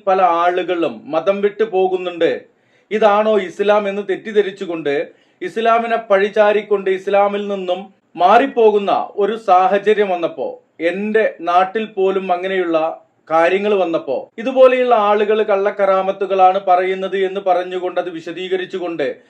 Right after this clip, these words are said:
അത് ഈ സമൂഹത്തിനിടയിലേക്ക് തുറന്നു പറയേണ്ടത് ഉത്തരവാദിത്തമാണ് എന്ന് തിരിച്ചറിഞ്ഞുകൊണ്ട് ആ ഒരു മേഖലയിലേക്ക് ഇറങ്ങിയ ആളാണ് ഈ ഉള്ളവൻ.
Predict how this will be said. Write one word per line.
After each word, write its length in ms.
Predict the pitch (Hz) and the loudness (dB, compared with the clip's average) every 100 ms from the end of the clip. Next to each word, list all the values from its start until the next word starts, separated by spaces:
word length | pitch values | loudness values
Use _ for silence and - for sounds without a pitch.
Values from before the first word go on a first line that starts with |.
| _ - | _ -2
അത് 360 | 220 214 185 - _ - | 2 2 0 -8 _ -10
ഈ 180 | 247 | -8
സമൂഹത്തിനിടയിലേക്ക് 1160 | 269 208 196 208 208 208 208 190 185 185 180 196 190 | -4 -2 -2 -2 -2 -2 -2 0 0 0 -4 -6 -8
തുറന്നു 300 | 175 180 214 | -6 -6 -4
പറയേണ്ടത് 520 | 196 185 180 180 180 | -2 -2 -2 -4 -6
ഉത്തരവാദിത്തമാണ് 960 | 170 147 190 196 196 196 202 190 180 180 | -8 -6 -2 2 2 0 -2 0 0 -2
എന്ന് 420 | 175 175 165 156 - _ _ - | -6 -4 -4 -6 -12 _ _ -6
തിരിച്ചറിഞ്ഞുകൊണ്ട് 1200 | 196 220 226 247 240 220 214 190 156 117 - _ _ - | -4 -4 0 2 2 0 -4 -4 -4 -6 -8 _ _ -4
ആ 120 | 247 | 0
ഒരു 340 | 233 214 214 185 | 2 2 2 0
മേഖലയിലേക്ക് 640 | 170 165 185 185 190 185 | -4 -2 -4 -2 -2 -2
ഇറങ്ങിയ 280 | 170 165 156 | -2 -2 -2
ആളാണ് 360 | 147 147 147 185 | 0 0 -2 -6
ഈ 120 | 190 | -6
ഉള്ളവൻ. 340 | 180 151 127 | -4 -2 -4